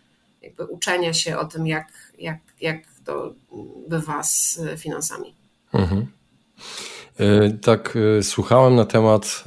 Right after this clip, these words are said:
Speaker 2: tej praktycznej nauki właśnie, ale zastanawiam się, wy różnicie się właśnie od klasycznych szkół, że więcej tego działania w terenie jest w realnej takiej, mm, e,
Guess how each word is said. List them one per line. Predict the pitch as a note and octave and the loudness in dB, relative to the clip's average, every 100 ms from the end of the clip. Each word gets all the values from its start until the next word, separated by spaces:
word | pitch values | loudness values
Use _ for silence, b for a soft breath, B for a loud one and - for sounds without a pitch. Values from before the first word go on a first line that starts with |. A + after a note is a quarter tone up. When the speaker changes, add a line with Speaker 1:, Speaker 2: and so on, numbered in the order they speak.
| G2 | -8
Speaker 2:
tej | - G2 G2 G2 | -2 0 2 0
praktycznej | - G2+ G2+ B2 - F#2+ F2 | -2 -4 0 -2 0 -4 -4
nauki | E2 E2 - - F2 | -4 -6 -8 -10 -8
właśnie, | E2 E2+ - F2+ | -6 -6 0 4
ale | F#2 F#2+ | 4 2
zastanawiam | G2 - G#2+ A#2+ | 0 2 4 6
się, | A2 - G#2+ B B B _ | 4 2 0 B B B _
wy | G2 G2 A#2 B2+ A#2 | -4 2 2 2 2
różnicie | G#2+ G#2 B2+ B2+ | 4 6 4 4
się | G2+ G#2+ | 0 2
właśnie | G#2 - | 2 2
od | F#2+ | 0
klasycznych | - - G2 - F2+ | -2 -4 -4 -2 -4
szkół, | - - G#2 | -4 -2 0
że | F#2 | 2
więcej | F2+ G2+ G2+ F#2+ | 2 2 2 0
tego | G2 F#2 F#2+ F2 F#2 | 0 2 2 2 0
działania | G2 F#2+ G2 F2+ | 0 4 4 2
w | - | 2
terenie | F#2+ F#2 F#2+ | 0 2 0
jest | F#2+ F2+ F2+ | 0 -2 0
w | |
realnej | F#2+ G2 G2 F#2 | 2 4 2 0
takiej, | - - G2 F#2 B B B B - | -4 -4 -4 -4 B B B B -12
mm, | G2+ F#2 | -6 -6
e, | G2 G#2 - | -6 -8 -12